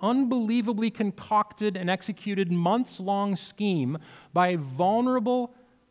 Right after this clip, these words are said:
many ways oppressed and abused daughter-in-law. This is the way that God has, has brought about the repentance of Judah. And then we hear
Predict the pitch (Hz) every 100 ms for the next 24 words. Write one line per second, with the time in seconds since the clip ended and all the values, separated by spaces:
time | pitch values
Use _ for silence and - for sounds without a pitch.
0 | _ _ _ _ _ _ _ _ _ _
1 | _ 151 202 247 226 220 185 165 220 233
2 | 226 214 196 190 185 180 - - _ _
3 | _ - 127 202 240 240 226 202 196 185
4 | 104 120 - _ _ _ _ _ - 208
5 | 254 254 226 214 196 151 196 214 185 175
6 | 131 - - - 170 123 - 127 160 208
7 | 233 202 202 165 160 147 151 170 165 151
8 | 143 110 120 110 117 - _ _ _ _
9 | _ _ _ _ _ _ _ _ _ _
10 | _ _ _ _ _ _ _ 127 131 170
11 | 175 165 165 180